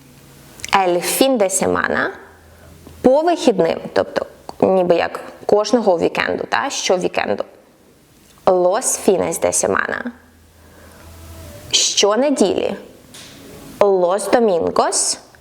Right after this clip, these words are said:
Щосуботи. Los sábados. Коли ми вживаємо артикль множини, тільки до слова sábado, domingo і fin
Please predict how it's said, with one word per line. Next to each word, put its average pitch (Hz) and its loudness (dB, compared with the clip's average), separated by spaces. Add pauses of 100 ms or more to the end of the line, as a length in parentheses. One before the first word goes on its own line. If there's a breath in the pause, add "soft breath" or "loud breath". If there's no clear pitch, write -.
(320)
Щосуботи. 202 0 (840)
Los 175 4
sábados. - -2 (840 loud breath)
Коли 208 4
ми 277 2
вживаємо 277 0
артикль 226 2
множини, 208 2
тільки 302 0
до 226 0
слова 208 0 (540)
sábado, - 0 (120)
domingo 185 2 (240)
і - 2
fin 427 2